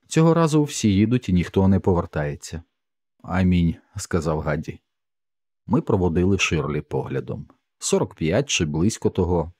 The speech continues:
але кормовий відсік у неї у цілковитому порядку, навіть при місячному світлі, особливо при місячному світлі. Проїжджаючи повз нас, вона швидко клацнула правим габаритом, а потім у темряві не залишилося нічого, крім задніх ліхтарів її Субару.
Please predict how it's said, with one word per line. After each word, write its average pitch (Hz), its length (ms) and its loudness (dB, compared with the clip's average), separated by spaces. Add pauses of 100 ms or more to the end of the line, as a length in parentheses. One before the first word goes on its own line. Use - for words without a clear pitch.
але 185 280 0
кормовий 165 580 2
відсік 139 460 0
у 120 60 4
неї 98 280 4
у 92 140 2
цілковитому 85 800 -2
порядку, - 640 -8 (220)
навіть 87 400 0
при 90 160 2
місячному 87 600 0
світлі, - 480 -10 (220)
особливо 113 720 0
при 82 240 -2
місячному 78 640 -4
світлі. - 520 -12 (460)
Проїжджаючи 135 720 2
повз 113 300 0
нас, 127 260 2
вона 104 220 4
швидко 101 460 0
клацнула 95 580 0
правим 85 380 0
габаритом, 87 720 0 (100)
а 82 120 -4
потім 92 340 2
у 82 60 0
темряві 85 600 2
не 82 160 2
залишилося 73 760 -4
нічого, 110 580 -2
крім 87 320 0
задніх 78 460 -4
ліхтарів 80 500 -4
її 69 360 -8
Субару. - 600 -10